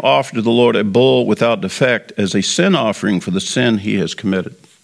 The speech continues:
Now, you and I all know there is a world of difference in a sin, one which has been committed willfully, defiantly, within full intent and premeditation, versus one that was simply a mistake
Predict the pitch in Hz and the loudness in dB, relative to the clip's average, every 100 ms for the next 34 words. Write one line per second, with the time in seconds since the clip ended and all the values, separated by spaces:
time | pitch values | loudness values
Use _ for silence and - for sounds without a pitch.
0 | _ _ _ _ _ _ _ _ _ _ | _ _ _ _ _ _ _ _ _ _
1 | _ _ _ _ _ - 139 120 135 165 | _ _ _ _ _ -2 -2 -2 -2 2
2 | 202 156 185 160 117 127 143 156 139 127 | 2 2 2 0 0 2 2 4 4 4
3 | 120 92 85 117 - - - - - - | 2 0 -2 -2 -6 -18 -20 -20 -20 -20
4 | - 123 123 117 113 110 151 175 185 180 | -2 0 2 2 0 2 4 4 4 2
5 | 180 170 160 - - - - - - - | 2 2 0 -4 -8 -14 -16 -20 -20 -20
6 | - _ _ _ _ _ _ 120 120 113 | -20 _ _ _ _ _ _ 0 0 -2
7 | - 180 110 90 127 - - - - - | 0 2 2 -2 -6 -12 -20 -20 -20 -20
8 | - - _ - 120 143 151 151 151 147 | -20 -20 _ 2 4 4 2 2 0 0
9 | 143 131 120 - 131 123 - 127 131 127 | 0 0 -2 0 2 2 2 2 4 2
10 | 104 113 143 143 151 143 139 123 - 127 | 2 4 4 2 0 0 0 0 0 0
11 | 131 139 123 123 120 123 120 - 131 131 | 0 -2 0 0 0 2 0 2 2 2
12 | 131 123 131 120 123 113 - 127 120 120 | 2 0 0 0 0 -2 0 0 2 0
13 | 113 110 104 117 107 123 123 120 110 123 | 0 -2 0 0 2 2 0 -4 -4 0
14 | 135 147 139 139 107 127 127 - 135 131 | 2 2 -2 -2 -4 -2 -4 -2 -4 0
15 | 113 107 104 - 98 - - | 0 0 0 -2 -2 -4 -12